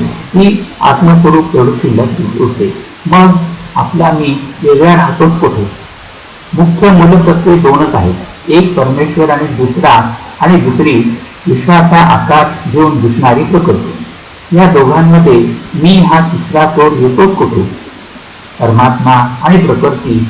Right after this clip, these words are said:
ही दोन मूलतत्वे स्वतः सिद्ध आहेत, परंतु मुळातच नसलेला आणि या कारणासाठी खोटा असलेला हा देहा, देहाचा अहंकार आपल्याला चिकटतो.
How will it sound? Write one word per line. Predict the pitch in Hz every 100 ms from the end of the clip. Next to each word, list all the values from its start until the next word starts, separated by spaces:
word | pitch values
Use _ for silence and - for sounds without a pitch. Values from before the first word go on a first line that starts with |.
| -
ही | 165
दोन | 170 160 175 185 -
मूलतत्वे | 135 156 151 139 - 147 143 - - -
स्वतः | 139 123 175
सिद्ध | 175 170 -
आहेत, | 143 98 - - - - -
परंतु | 135 147 135 147 143 - - -
मुळातच | 131 165 170 196 175
नसलेला | 131 127 160 151 151 - - 143
आणि | 147 147
या | 156
कारणासाठी | 165 123 120 131 131 139 - 143 -
खोटा | - - 117
असलेला | - 113 120 127 127 - - - -
हा | 156
देहा, | 156 117 117 143 143 - - - -
देहाचा | 127 143 156 165 165 165 170
अहंकार | - 117 120 117 147 104 - - - -
आपल्याला | 170 - 147 156 147 117 113 - - -
चिकटतो. | 120 139 - -